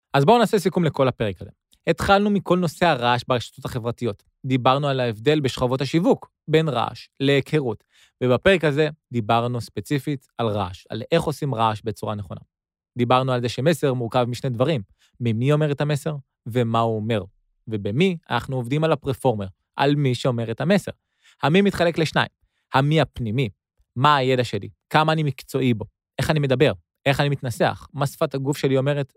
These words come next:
וחברים, הדבר הזה זה כל הזמן למידה מתמדת והתפתחות אישית שלכם, כדי לשדרג את הגרסה של עצמכם. דיברנו על המי החיצוני, דיברנו שאנשים מקשיבים לאנשים מטופחים יותר, מסודרים יותר. זה בא לידי ביטוי בלבוש שלכם, בתספורת,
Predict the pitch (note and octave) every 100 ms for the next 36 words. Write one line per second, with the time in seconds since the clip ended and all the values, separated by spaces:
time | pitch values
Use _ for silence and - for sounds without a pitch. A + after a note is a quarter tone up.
0 | - B2+ A#2+ A#2+ C3 A#2 A2 A#2+ C3 B2
1 | A#2 - B2+ B2+ C3 G#2 A2+ A2+ A#2 A2
2 | A#2 - B2+ C3+ B2+ A#2 - - D3 C#3
3 | B2+ C#3+ A#2+ A2 D#3 E3 - _ _ _
4 | A#2+ B2 - A#2 C3 C3+ C3 A2+ A2 G#2+
5 | A#2 A2 G#2+ - - - _ _ _ _
6 | _ A2+ A#2 A#2 A#2 A#2 A#2 G#2+ B2 F#3+
7 | G3 - _ - C3 D3 F3 D#3+ D3+ B2
8 | F3 D#3 - A#2+ D#3+ C#3 A#2+ C#3+ B2 -
9 | - - D#3+ C#3 C#3 C#3 D3 - D3+ C3+
10 | E3+ D#3+ G#2 _ - C3+ D3+ D#3+ D3+ C3+
11 | D#3+ C3 A2 A2+ D3+ D3+ C3+ C3+ A#2+ A#2
12 | - - D3+ C#3+ A#2+